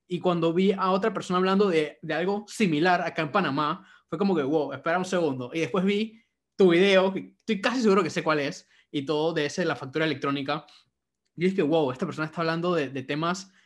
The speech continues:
de impuestos acá en Panamá, ¿quién es?". Me metí al, al, a la cuenta a verlo y fue que, "Wow, esto parece interesante", y, y después, unos meses después, me acuerdo que conversamos un poquito, eh, por medio de TikTok y todo eso,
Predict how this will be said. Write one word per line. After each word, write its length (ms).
de 80
impuestos 440
acá 160
en 80
Panamá, 520
¿quién 220
es?". 240
Me 120
metí 200
al, 220
al, 380
a 80
la 140
cuenta 400
a 40
verlo 240
y 40
fue 160
que, 100
"Wow, 180
esto 260
parece 260
interesante", 680
y, 240
y 60
después, 260
unos 120
meses 220
después, 380
me 80
acuerdo 220
que 40
conversamos 540
un 100
poquito, 640
eh, 220
por 180
medio 160
de 60
TikTok 420
y 80
todo 260
eso, 380